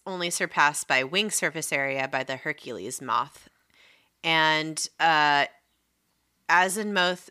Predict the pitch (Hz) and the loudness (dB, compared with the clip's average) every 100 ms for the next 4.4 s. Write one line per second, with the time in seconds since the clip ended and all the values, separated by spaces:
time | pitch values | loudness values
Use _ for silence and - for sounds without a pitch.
0 | - 190 190 185 - - - 180 160 160 | -6 -2 0 0 -4 -4 -2 0 0 -2
1 | 160 - - - - _ _ _ 135 175 | -2 -2 -2 -4 -6 _ _ _ -18 -8
2 | 185 180 165 - 151 165 151 143 151 - | -2 0 0 -2 -4 0 4 6 4 0
3 | - - - - - - _ - 175 151 | -20 -16 -10 -8 -8 -12 _ -6 -4 -2
4 | 143 143 - - | -6 -8 -16 -18